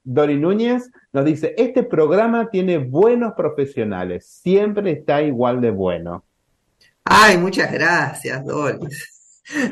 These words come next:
Speaker 1: Buenísimo. Y tenemos también a Victoria Capone que nos dice, "Un abrazo fuerte a Victoria de parte de Victory y Toby."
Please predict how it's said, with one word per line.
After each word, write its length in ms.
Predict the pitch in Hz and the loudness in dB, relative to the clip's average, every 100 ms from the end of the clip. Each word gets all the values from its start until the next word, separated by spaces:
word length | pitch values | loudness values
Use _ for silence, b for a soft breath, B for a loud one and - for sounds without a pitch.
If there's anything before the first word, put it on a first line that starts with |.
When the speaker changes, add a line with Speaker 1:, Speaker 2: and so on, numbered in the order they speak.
| B B B B 659 | B B B B -20
Speaker 1:
Buenísimo. 600 | - 139 131 123 117 113 113 | -14 -10 -6 -6 -6 -6 -4
Y 80 | |
tenemos 380 | 101 123 135 147 | -2 0 2 0
también 300 | 143 147 156 | 0 0 2
a 160 | 147 147 | 2 2
Victoria 560 | 127 123 - 143 151 | 0 0 2 2 4
Capone 480 | 147 143 180 185 190 | 2 0 2 2 2
que 100 | 165 | 0
nos 160 | 143 139 | 0 2
dice, 420 | 151 147 156 147 | 0 2 0 0
"Un 180 | 160 170 | -2 0
abrazo 500 | 156 151 151 165 - | 2 2 0 -2 -2
fuerte 460 | 151 165 165 170 - | 0 -2 0 -4 -2
a 160 | 120 120 | -2 -2
Victoria 580 | 135 131 - 175 190 180 | -2 -4 0 2 4 4
de 120 | 143 | 2
parte 380 | 131 131 135 131 | 0 -4 -4 -4
de 140 | 123 | -2
Victory 640 | 131 135 175 175 196 - - | -4 -2 0 0 -2 -8 -10
y 160 | 123 | -10
Toby." 500 | - 98 95 95 90 | -6 -4 -4 -6 -10